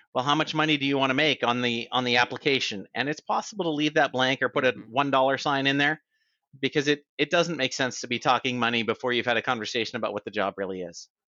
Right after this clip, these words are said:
Speaker 2: And, you know, that's a great point that, um, that recruiters, the people in the H R department and the hiring manager are not always aligned on that, right? So what you just said was interesting because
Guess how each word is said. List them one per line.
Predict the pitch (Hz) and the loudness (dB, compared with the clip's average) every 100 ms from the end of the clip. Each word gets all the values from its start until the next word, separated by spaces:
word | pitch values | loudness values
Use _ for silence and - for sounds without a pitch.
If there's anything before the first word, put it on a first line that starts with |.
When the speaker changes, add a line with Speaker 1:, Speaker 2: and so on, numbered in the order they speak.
| _ _ _ _ _ _ _ _ _ _ _ _ _ _ | _ _ _ _ _ _ _ _ _ _ _ _ _ _
Speaker 2:
And, | 160 160 | -2 0
you | 160 | 0
know, | 156 139 | 0 2
that's | 147 156 | 0 -2
a | 143 | -6
great | 135 131 - | -2 -2 -2
point | - 175 147 127 | 0 2 0 -6
that, | 123 - - | -8 -10 -6
um, | 127 117 110 101 - _ - - 123 | -2 0 -2 -8 -20 _ -20 -20 _
that | 127 117 - _ | 0 0 -4 _
recruiters, | 143 127 - - 202 247 127 98 143 - - _ _ _ _ _ _ - | -12 -12 -12 -6 -4 -4 -6 -6 -12 -16 -18 _ _ _ _ _ _ -18
the | |
people | - 160 165 | -8 -4 -4
in | 135 | -4
the | 120 | -4
H | 110 160 | -4 -2
R | 196 | -2
department | 208 - 127 - 113 113 | -4 -6 -6 -4 -12 -12
and | 123 | -14
the | 113 | -4
hiring | 143 170 156 | -2 0 -4
manager | 131 123 113 117 - | -6 -6 -8 -10 -6
are | 135 | -6
not | 147 156 - - | -2 -2 -2 -4
always | 123 143 147 131 - | -4 -2 -2 -6 -8
aligned | - 113 107 123 185 151 | -12 -10 -8 -8 -8 -10
on | 98 92 | -14 -14
that, | 85 - | -18 -12
right? | 104 110 143 _ _ _ _ | -8 -6 -8 _ _ _ _
So | - - 147 131 123 123 | -16 -2 2 2 0 -4
what | 139 | -8
you | 135 147 214 | -8 -8 -8
just | 208 190 - | -8 -8 -4
said | 117 113 | -4 -4
was | 117 113 | -6 -8
interesting | 139 - 127 - 123 | -8 -6 -6 -6 -12
because | 120 - 123 117 110 | -14 -4 -2 -2 -6